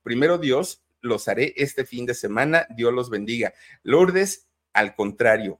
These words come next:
de verdad que para nosotros es, es, lo hacemos de todo corazón y es una alegría y un gusto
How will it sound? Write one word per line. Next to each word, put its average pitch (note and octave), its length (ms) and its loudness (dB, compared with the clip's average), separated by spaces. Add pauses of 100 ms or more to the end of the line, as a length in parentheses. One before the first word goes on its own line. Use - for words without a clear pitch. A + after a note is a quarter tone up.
de A2 120 2
verdad A#2+ 260 2
que D#3+ 100 -6
para A#2 200 -2
nosotros A2 640 -6
es, G#2+ 300 -4 (920)
es, F3+ 260 0
lo F3 120 2
hacemos B3+ 280 -4
de G3 100 2
todo F3+ 280 -2
corazón C3+ 480 0
y C#3 100 -4
es C3+ 160 -4
una D3 120 -4
alegría A#2+ 460 -4
y B2 100 -8
un B2 140 -4
gusto B2 420 -4